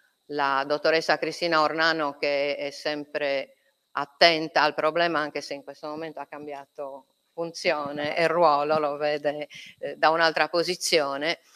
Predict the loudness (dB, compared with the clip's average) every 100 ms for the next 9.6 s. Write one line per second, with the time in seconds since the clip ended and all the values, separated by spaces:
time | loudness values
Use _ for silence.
0 | -18 0 6 6 8 8 10 8 4 4
1 | 4 4 4 8 8 8 4 2 0 2
2 | 2 2 2 4 4 4 2 4 4 4
3 | 2 4 4 4 4 4 2 -2 -6 -4
4 | -2 2 2 0 0 4 4 2 -4 0
5 | 2 4 2 -2 -6 -6 _ _ -14 -8
6 | 0 2 2 4 4 2 -2 -2 -4 -4
7 | -4 -6 -8 -4 -4 0 -2 -2 -6 0
8 | 0 0 -2 -2 -4 -8 -8 -8 -8 -8
9 | -10 -10 -8 -6 -8